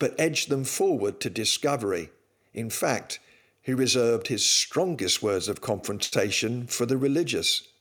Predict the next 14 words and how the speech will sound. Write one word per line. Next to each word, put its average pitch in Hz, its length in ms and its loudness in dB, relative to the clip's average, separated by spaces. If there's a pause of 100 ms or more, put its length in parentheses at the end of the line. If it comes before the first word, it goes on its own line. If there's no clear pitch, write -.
not 135 380 -2
the 131 80 0
sinners. 120 580 0 (720)
So 214 140 2
let's 233 360 0
be 269 180 -2
willing 135 400 0
to 127 120 0
break 135 460 -2
step - 520 0 (300)
and 127 140 -2
have 143 220 -2
the 139 80 0
courage 156 580 0